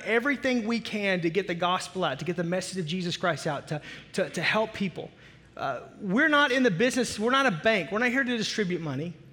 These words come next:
But money is just the, the, the mode, it's the medium, it's the, it's the currency, if you will, that allows the gospel to go out. I like how Brian Houston of Hillsong Church says,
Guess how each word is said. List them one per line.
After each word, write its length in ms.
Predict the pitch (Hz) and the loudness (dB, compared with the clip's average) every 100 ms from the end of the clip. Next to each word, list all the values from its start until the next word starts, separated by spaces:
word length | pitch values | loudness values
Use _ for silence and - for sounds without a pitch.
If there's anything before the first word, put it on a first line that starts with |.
| - - - - - - - - - - - - - - | -20 -20 -20 -20 -20 -20 -20 -20 -20 -20 -20 -20 -20 0
But 160 | 226 233 | 0 4
money 460 | 226 294 302 247 | 6 6 6 4
is 260 | 233 214 - | 4 2 2
just 220 | 240 - | 0 0
the, 80 | 214 | 0
the, 560 | 185 196 202 185 196 190 | 2 0 0 4 4 4
the 100 | 190 | 2
mode, 440 | 190 240 226 170 | 4 6 6 4
it's 160 | 175 - | 2 0
the 60 | |
medium, 480 | 214 247 233 170 156 | 2 4 4 2 0
it's 180 | 175 - | -2 -2
the, 160 | 202 | 0
it's 200 | 196 - | 0 -2
the 100 | - | -6
currency, 760 | 233 - 262 277 214 - - 190 | -4 -2 4 4 4 -2 -4 -4
if 140 | 165 | -2
you 100 | 180 | -2
will, 320 | 165 170 175 175 - - - | 0 2 2 2 -6 -18 -2
that 100 | 220 | 2
allows 380 | 202 202 214 202 | 4 4 4 2
the 80 | 190 | 2
gospel 400 | 196 196 - 180 | 2 0 -2 -2
to 80 | 160 | 0
go 180 | 170 | 2
out. 320 | 165 156 117 - | 2 0 -4 -2
I 60 | 185 | 2
like 180 | 220 220 | 2 2
how 120 | 220 | 2
Brian 300 | 190 220 214 | 4 2 2
Houston 320 | 220 208 196 | 2 0 -2
of 100 | 165 | -2
Hillsong 400 | 208 208 202 185 | 0 0 0 -2
Church 280 | - 170 143 | -2 -2 -2
says, 360 | - 165 156 | -2 0 -2